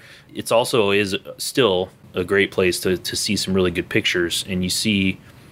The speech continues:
some of these folks that have put so much work into these F Ds, and it's like, you look at it, I'm like, this, this car is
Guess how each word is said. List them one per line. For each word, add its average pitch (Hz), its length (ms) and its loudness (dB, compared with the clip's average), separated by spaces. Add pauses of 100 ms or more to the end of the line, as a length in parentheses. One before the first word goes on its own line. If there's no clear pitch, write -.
(360)
some 98 220 -2
of 92 60 -2
these 92 160 -4
folks 90 340 2
that 85 160 0
have 87 480 -4 (180)
put - 220 0
so - 160 -2
much 90 220 -2
work 90 360 -2
into 85 200 -6
these 82 500 -6
F 87 240 -2
Ds, 90 580 -4
and 85 220 -6
it's 85 240 -8
like, 82 400 -6 (540)
you 113 120 0
look 127 200 2
at 120 180 4
it, 92 60 -2
I'm 113 100 0
like, 110 160 2 (100)
this, 123 220 -4 (140)
this 120 320 -4 (280)
car 107 760 2 (640)
is 107 640 0